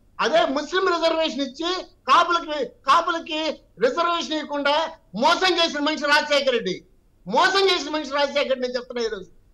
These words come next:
ఎందుకనంటే ఆ రోజున కాపులందరూ అడిగారు, కాపులు నిలబెట్టారు రాజశేఖర రెడ్డి. కంప్లీట్ గా కాంగ్రెస్ పార్టీలో ఉండే రెడ్డి సామాజిక వర్గం మొత్తం ఏడెనిమిది మంది రెడ్లందరూ కూడా ఆ రోజు రాజశేఖర రెడ్డిని ఎక్కిరానియకుండా చేస్తే,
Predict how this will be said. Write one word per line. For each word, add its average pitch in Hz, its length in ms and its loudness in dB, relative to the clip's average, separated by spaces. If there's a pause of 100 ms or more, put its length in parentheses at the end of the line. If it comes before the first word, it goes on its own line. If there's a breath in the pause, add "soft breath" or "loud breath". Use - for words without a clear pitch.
(220)
ఎందుకనంటే 294 640 2 (440)
ఆ 233 140 4
రోజున 320 380 6 (600)
కాపులందరూ 330 500 2
అడిగారు, 302 400 4 (380)
కాపులు 330 340 2
నిలబెట్టారు 339 840 0
రాజశేఖర 320 380 2
రెడ్డి. 247 260 0 (600)
కంప్లీట్ 339 500 -2
గా 339 60 2
కాంగ్రెస్ 320 600 2
పార్టీలో 320 380 0
ఉండే 302 200 2 (340)
రెడ్డి 277 300 -2 (140)
సామాజిక 320 480 2
వర్గం 294 260 0
మొత్తం 285 400 0 (840)
ఏడెనిమిది 320 300 2
మంది 330 240 0 (120)
రెడ్లందరూ 320 440 0
కూడా 330 260 2 (680)
ఆ 214 60 0
రోజు 320 320 4 (400)
రాజశేఖర 320 420 2
రెడ్డిని 285 220 -2
ఎక్కిరానియకుండా 302 680 -2
చేస్తే, 247 420 2